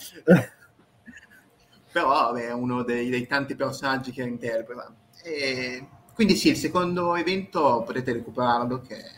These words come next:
Speaker 2: sono tre match, un'oretta di show, quindi molto, molto tranquillo.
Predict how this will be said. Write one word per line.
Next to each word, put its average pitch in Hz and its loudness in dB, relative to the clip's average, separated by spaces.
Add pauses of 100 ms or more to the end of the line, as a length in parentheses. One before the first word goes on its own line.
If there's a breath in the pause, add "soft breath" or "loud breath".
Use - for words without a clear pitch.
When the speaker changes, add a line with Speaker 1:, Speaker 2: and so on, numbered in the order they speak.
(420)
Speaker 2:
sono 123 -2
tre 131 2
match, 135 0
un'oretta 113 0
di 110 -6
show, - -14
quindi - -20 (160)
molto, 120 -8 (360 soft breath)
molto 131 2
tranquillo. 113 -4